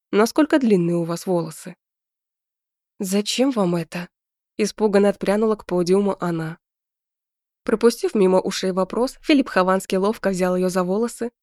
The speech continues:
и щёлкнул заколкой. Длинные чёрные пряди рассыпались шелковистой волной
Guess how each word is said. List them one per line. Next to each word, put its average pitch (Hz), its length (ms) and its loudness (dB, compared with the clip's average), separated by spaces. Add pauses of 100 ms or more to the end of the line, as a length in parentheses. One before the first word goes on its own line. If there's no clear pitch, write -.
(140)
и 233 80 0
щёлкнул 202 480 0
заколкой. 180 720 -6 (600)
Длинные 190 480 4
чёрные 185 400 0
пряди 208 320 -2
рассыпались 196 560 -2
шелковистой 214 640 -2
волной 196 460 -2